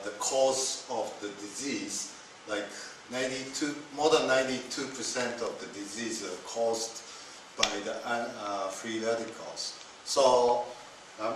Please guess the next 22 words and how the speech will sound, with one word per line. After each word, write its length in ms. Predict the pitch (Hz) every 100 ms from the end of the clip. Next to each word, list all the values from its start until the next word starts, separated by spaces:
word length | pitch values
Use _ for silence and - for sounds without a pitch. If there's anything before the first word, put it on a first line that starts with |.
| 160
medically, 800 | 190 226 196 160 139 139 143 147 - - - - - - - -
they 160 | 143 147
are 140 | 135
now 300 | 131 127 120
looking 380 | 127 135 131 131 131 131
into, 340 | - 123 101 - - - - - -
uh, 240 | - 92
how 460 | - - 156 151 151
to 160 | 147 123
reduce 720 | 120 123 160 147 113 - - -
free 340 | - 120 117
radicals, 760 | 120 120 101 - 95 - - - - - - -
uh, 520 | - - - - - - - - - -
which 340 | 120 117 - 117
is, 500 | 104 101 98 - 104 98
uh, 200 | 95 92 90 -
key, 640 | - 123 120 120 117 120 -
keyword 540 | - 147 123 98 - - -
now. 280 | - - - - - - - - - - - - -
Uh, 120 | - 226
anyway, 420 | 233 208 190 -
superlutein, 1120 | - 214 226 190 175 190 175 151 123 120 123